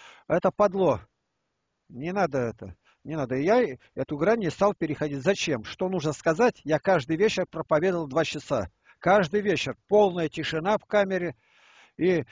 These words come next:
узнали, я узнал три человека, которые не курят, тщательно моют руки, Евангелие из рук в руки передают, а я проповедую. А, э, камера открывается, охранники собираются с двух этажей стоят. Как я был в камере, нигде не слышал, не видел и не читал.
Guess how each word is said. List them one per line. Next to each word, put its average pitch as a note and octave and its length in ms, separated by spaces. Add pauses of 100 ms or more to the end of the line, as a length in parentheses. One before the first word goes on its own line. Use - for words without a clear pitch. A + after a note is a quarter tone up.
(220)
узнали, F3 500
я F3 180
узнал F3 320
три F#3 160
человека, F3+ 420
которые E3+ 320
не D#3+ 120
курят, A3 380
тщательно F3 520
моют D#3+ 300
руки, A3 260
Евангелие F3 500
из D3+ 60
рук F3+ 220
в - 40
руки E3+ 220
передают, C3 480
а C#3+ 60
я F3 120
проповедую. C3+ 600
А, C#3+ 140 (840)
э, A2 420
камера F#3 380
открывается, F#3 640
охранники F3+ 480
собираются D#3+ 520
с C3+ 40
двух D3+ 180
этажей C#3+ 360
стоят. A#2+ 400
Как G3 240
я G#3+ 100
был G3 180
в - 60
камере, G#3 480 (340)
нигде G3+ 440
не A#3 100
слышал, A3+ 460
не A3+ 160
видел A3 260
и G3+ 60
не G3 80
читал. C#3+ 440